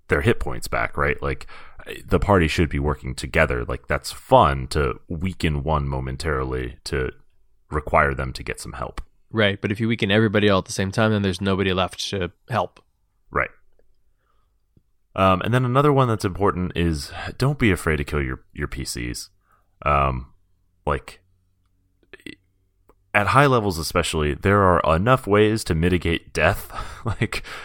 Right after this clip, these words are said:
Speaker 1: even if death is the ending of the character, or even if death is permanent, like, it doesn't necessarily have to be the end of the character.
Speaker 2: Right. And yeah, especially in something like D and D, I mean, we have Revivify now, you know? Like,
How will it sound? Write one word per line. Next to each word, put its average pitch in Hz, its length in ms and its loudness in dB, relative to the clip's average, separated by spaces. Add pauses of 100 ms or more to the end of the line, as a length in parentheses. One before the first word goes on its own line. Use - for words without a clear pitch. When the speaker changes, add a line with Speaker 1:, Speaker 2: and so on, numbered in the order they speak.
(260)
Speaker 1:
even 131 320 4
if 92 160 0
death 92 240 4
is 82 220 0
the - 180 -2
ending 80 300 0
of 76 80 0
the 73 80 -2
character, 73 720 -2
or 85 260 0
even 107 240 2
if 87 120 -2
death 76 180 0
is 69 120 -6
permanent, 73 520 -2
like, 71 280 -4
it 104 140 0
doesn't 107 280 0
necessarily 78 420 -4
have 71 200 -2
to 73 60 -8
be 71 80 -6
the 67 180 -6
end 71 200 -4
of 67 100 -8
the 71 80 -10
character. - 640 -10 (1700)
Speaker 2:
Right. 107 380 2
And 127 240 6
yeah, 113 140 4
especially 131 500 0
in 113 60 0
something 107 280 -2
like 101 200 -4
D 104 180 -4
and 95 100 -6
D, 92 320 -4
I - 40 -6
mean, 107 160 -2
we 131 100 2
have 160 240 4
Revivify 117 560 2
now, - 320 -10 (440)
you 110 100 -6
know? 107 340 0 (120)
Like, 101 420 -4